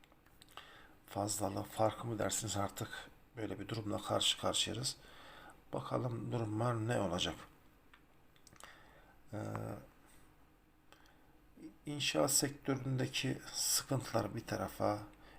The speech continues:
işte ekonomideki sıkıntılar bir tarafa, Merkez Bankası'nın, işte ekonomi kurmaylarının, ekonominin dümenindeki Mehmet Şimşek'in açıklamaları, e, bu tarz müjdeli haberleri pek müjdeleyemeyeceğimiz gibi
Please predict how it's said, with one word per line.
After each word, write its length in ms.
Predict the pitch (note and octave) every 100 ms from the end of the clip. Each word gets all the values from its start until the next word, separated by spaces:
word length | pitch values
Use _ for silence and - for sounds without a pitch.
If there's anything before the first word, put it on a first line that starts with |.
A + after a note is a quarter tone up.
| -
işte 160 | - B2+
ekonomideki 640 | B2 A#2+ A#2+ A#2+ A#2 A2
sıkıntılar 460 | - A#2+ G#2+ A2 G#2+
bir 60 |
tarafa, 280 | - G2+ G2
Merkez 480 | G2 A2+ A2 A#2 G#2
Bankası'nın, 720 | A#2 - G#2 - G#2+ G#2 G#2 -
işte 220 | - -
ekonomi 500 | - - A2+ A#2 A#2 - - - - - -
kurmaylarının, 800 | B2+ A#2+ A#2 A2 A2 G2+ G#2+ - - - - -
ekonominin 600 | B2 A#2+ A#2+ A#2 A#2+ A2+
dümenindeki 640 | A2+ A#2 A#2 A2+ A2 - A2
Mehmet 240 | A2+ A2+
Şimşek'in 460 | - A#2 - A2 G#2+
açıklamaları, 720 | G2+ - - G#2 G2+ G#2 A2 - - - - - - - -
e, 60 | C3+ B2 B2+ D3+
bu 60 | -
tarz 500 | B2+ A2+ - - - - - - -
müjdeli 440 | A#2+ A#2+ A2 C3 A#2+
haberleri 840 | G#2+ A2+ A#2+ A#2 A2+ A2+ B2+ B2+ - - - - - - - -
pek 220 | C3+ C3+
müjdeleyemeyeceğimiz 1200 | B2 A#2+ A2 B2+ A#2+ A#2+ A#2+ A2+ A#2 A#2+ A#2 G#2+ -
gibi 280 | A2+ G#2+